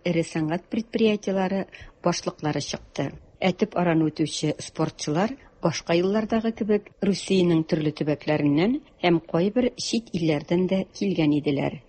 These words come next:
Татарстаннан һәм Башкортстаннан да йөгерүчеләр булды. Дөрес, алар призлы урыннар алмадылар. Марафонның ирләр һәм хатын-кызлар йөгерешләренә билгеләнгән япон машиналарын Чиләбе спортчылары яулады. Бәйрәмнең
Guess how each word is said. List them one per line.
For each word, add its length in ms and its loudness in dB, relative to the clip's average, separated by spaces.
Татарстаннан 800 0
һәм 260 0
Башкортстаннан 1000 -2
да 240 2
йөгерүчеләр 680 0
булды. 380 -2
Дөрес, 480 2
алар 340 4
призлы 360 2
урыннар 480 4
алмадылар. 640 0
Марафонның 880 2
ирләр 420 0
һәм 240 -4
хатын-кызлар 720 0
йөгерешләренә 800 0
билгеләнгән 720 0
япон 400 2
машиналарын 800 2
Чиләбе 480 2
спортчылары 720 -2
яулады. 640 -2
Бәйрәмнең 600 4